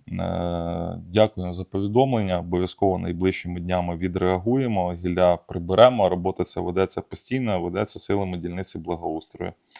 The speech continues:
Е, знову ж таки, бачите накопичення, скупчення великих гілля. Будь ласка, теж залишайте заявочку диспетчеру, е,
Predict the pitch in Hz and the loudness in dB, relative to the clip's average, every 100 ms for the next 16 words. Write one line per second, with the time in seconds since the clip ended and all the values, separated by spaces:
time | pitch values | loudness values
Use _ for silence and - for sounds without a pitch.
0 | - - - _ 90 90 85 82 95 98 | -20 -20 -20 _ -4 -2 -2 -2 0 0
1 | - - - 85 98 101 - - 90 87 | -2 -6 -4 2 4 4 0 -2 -2 -2
2 | 92 - 123 - 92 85 - 95 - 87 | -6 2 0 2 -6 -6 -6 -6 -6 -8
3 | 85 87 87 - 85 98 113 127 90 90 | -4 -2 -4 -6 -4 0 0 -2 0 2
4 | 101 - 87 85 - 101 82 87 90 - | 2 -2 -4 -4 0 0 0 -2 0 0
5 | 92 - 85 87 87 82 - 87 82 - | -2 -2 -2 2 2 2 -6 -8 -8 -2
6 | 123 139 - 104 92 90 - 92 82 | -2 -2 -2 -2 -2 -4 -8 -6 -6